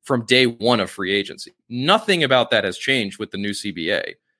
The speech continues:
So the fact that he's still sitting around suggests that, again, like, w-, what is, what is free agency worth to players at this point? What is the value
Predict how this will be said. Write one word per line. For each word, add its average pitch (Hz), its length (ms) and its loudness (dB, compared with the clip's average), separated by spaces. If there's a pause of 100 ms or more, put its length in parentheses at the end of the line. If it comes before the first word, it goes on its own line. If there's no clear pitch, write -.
(120)
So - 160 -2
the 147 80 -2
fact 233 240 2
that 214 100 4
he's 160 200 -2
still 147 600 2
sitting 156 320 0
around 107 440 0 (640)
suggests 147 440 0
that, 156 140 0
again, 156 320 4
like, 101 140 -8
w-, - 160 -12
what 165 260 2
is, 214 220 0
what 165 300 -2
is 165 200 2
free 156 200 -2
agency 135 320 -4
worth 104 400 -4
to - 100 -16
players 98 360 -2
at - 80 -16
this 67 140 -14
point? 69 220 -16
What 131 180 4
is 151 140 4
the 131 80 -4
value 110 580 2